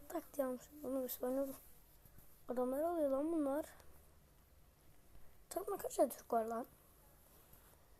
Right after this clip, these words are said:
Ferdi Kasamoğlu var. Bir de sağ bekli Ahmet Oğuz'um var. Bir dakika lan.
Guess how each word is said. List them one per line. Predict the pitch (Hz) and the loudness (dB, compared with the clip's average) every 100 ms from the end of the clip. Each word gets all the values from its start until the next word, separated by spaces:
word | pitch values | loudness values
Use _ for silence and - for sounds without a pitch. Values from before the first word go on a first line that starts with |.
| - - - - - - - - - - - - - - - - - - - - - - - - - - - - | -20 -20 -20 -20 -20 -20 -20 -20 -20 -20 -20 -20 -20 -20 -20 -20 -20 -20 -20 -20 -20 -20 -20 -20 -20 -14 -12 2
Ferdi | 294 285 269 | 6 6 4
Kasamoğlu | - - - 285 285 277 | -2 -4 0 4 6 6
var. | 285 294 | 2 0
Bir | 311 | 0
de | 311 | -2
sağ | - 277 269 | 0 2 4
bekli | 269 - 294 285 277 | 2 0 -4 -4 -4
Ahmet | 254 262 254 254 | -2 -2 -2 0
Oğuz'um | 247 240 240 240 | -2 -2 -6 -8
var. | 262 - - - - - - - - | -10 -14 -16 -14 -14 -14 -20 -20 -2
Bir | 330 | 4
dakika | 339 285 | 4 6
lan. | 262 | 4